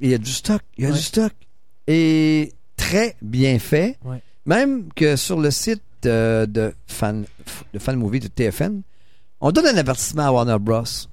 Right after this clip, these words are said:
Speaker 1: Parce que Warner Bros, ça fait partie des méchants pour les fan movies ou qui essaient de nous,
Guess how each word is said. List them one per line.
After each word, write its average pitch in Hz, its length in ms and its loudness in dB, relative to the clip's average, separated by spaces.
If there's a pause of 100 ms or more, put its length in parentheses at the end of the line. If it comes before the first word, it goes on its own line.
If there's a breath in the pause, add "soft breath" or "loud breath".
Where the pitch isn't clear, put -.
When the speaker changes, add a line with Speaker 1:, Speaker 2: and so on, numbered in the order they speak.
(560)
Speaker 1:
Parce 151 120 -4
que 190 100 2
Warner 208 280 2
Bros, 147 220 0
ça 135 200 -4
fait 139 120 -8
partie - 360 -8
des 123 140 -2
méchants 117 440 0
pour 113 120 -6
les 110 80 -4
fan 107 160 -2
movies 110 380 0
ou 110 40 -2
qui 113 300 -2
essaient 147 220 0
de 113 100 -2
nous, 110 280 -2